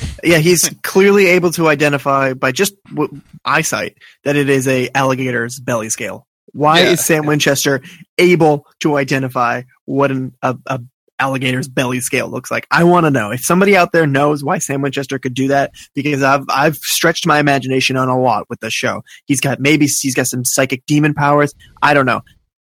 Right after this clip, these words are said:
Speaker 1: Why is he able to figure this out? Somebody please, at Local Bones on Twitter, I need to know, because what the fuck are they teaching you in law school?
Speaker 2: What, what are you learning in this Ivy League co-, schools? Like, how do you identify a belly scale from that far away? But he knows it immediately. He's like,
Speaker 1: He
Speaker 2: "This
Speaker 1: knows
Speaker 2: is
Speaker 1: it
Speaker 2: from an
Speaker 1: immediately.
Speaker 2: alligator."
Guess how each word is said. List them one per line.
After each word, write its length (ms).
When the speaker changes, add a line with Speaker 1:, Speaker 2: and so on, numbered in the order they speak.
Speaker 1:
Why 340
is 120
he 140
able 200
to 60
figure 220
this 180
out? 320
Somebody 320
please, 600
at 180
Local 220
Bones 240
on 100
Twitter, 300
I 100
need 220
to 80
know, 200
because 300
what 160
the 100
fuck 480
are 80
they 120
teaching 400
you 140
in 120
law 200
school? 460
Speaker 2:
What, 460
what 260
are 40
you 160
learning 340
in 100
this 240
Ivy 240
League 220
co-, 120
schools? 480
Like, 100
how 140
do 60
you 80
identify 420
a 80
belly 240
scale 260
from 160
that 160
far 180
away? 220
But 100
he 80
knows 220
it 80
immediately. 460
He's 160
like, 120
Speaker 1:
He 40
Speaker 2:
"This 120
Speaker 1:
knows 100
Speaker 2:
is 40
Speaker 1:
it 40
Speaker 2:
from 60
an 60
Speaker 1:
immediately. 380
Speaker 2:
alligator." 360